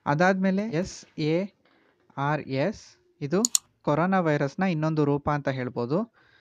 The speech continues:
ಇನ್ನೊಂದು ಎಂ ಇ ಆರ್ ಎಸ್, ಇದೇನು ಅಂದ್ರೆ ಮಿಡಲ್ ಈಸ್ಟ್ ರೆಸ್ಪಿರೇಟರಿ ಸಿಂಡ್ರೋಮ್ ಅಂತ. ಇದು ಕೂಡ ಕೊರೋನಾ ವೈರಸ್ಸಿನ ಇನ್ನೊಂದು ರೂಪ. ಈಗ ಇನ್ನೊಂದು ಬಂದಿದೆ, ಅದೇ ಎರಡು ಸಾವಿರದ ಹತ್ತೊಂಬತ್ತು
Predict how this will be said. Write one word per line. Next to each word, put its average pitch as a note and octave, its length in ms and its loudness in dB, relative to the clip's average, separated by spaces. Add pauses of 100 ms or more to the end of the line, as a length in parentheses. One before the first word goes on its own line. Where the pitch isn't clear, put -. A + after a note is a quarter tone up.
(260)
ಇನ್ನೊಂದು F#3 420 -2
ಎಂ D#3+ 440 -2
ಇ G#3 260 -4 (500)
ಆರ್ C3+ 200 -2
ಎಸ್, E3 280 -4 (840)
ಇದೇನು E3 320 2
ಅಂದ್ರೆ F3+ 220 2
ಮಿಡಲ್ F3+ 440 2
ಈಸ್ಟ್ G3 380 -2
ರೆಸ್ಪಿರೇಟರಿ E3+ 760 4
ಸಿಂಡ್ರೋಮ್ C3+ 400 0
ಅಂತ. B2 180 -2 (320)
ಇದು D#3+ 220 4
ಕೂಡ E3 240 4 (220)
ಕೊರೋನಾ E3+ 320 4
ವೈರಸ್ಸಿನ D3+ 440 0
ಇನ್ನೊಂದು C#3 400 2
ರೂಪ. B2 240 0 (680)
ಈಗ G3 180 4
ಇನ್ನೊಂದು G3 420 2
ಬಂದಿದೆ, D3 340 0
ಅದೇ F3+ 360 0
ಎರಡು F3+ 260 2
ಸಾವಿರದ D#3+ 500 0
ಹತ್ತೊಂಬತ್ತು D3 880 -2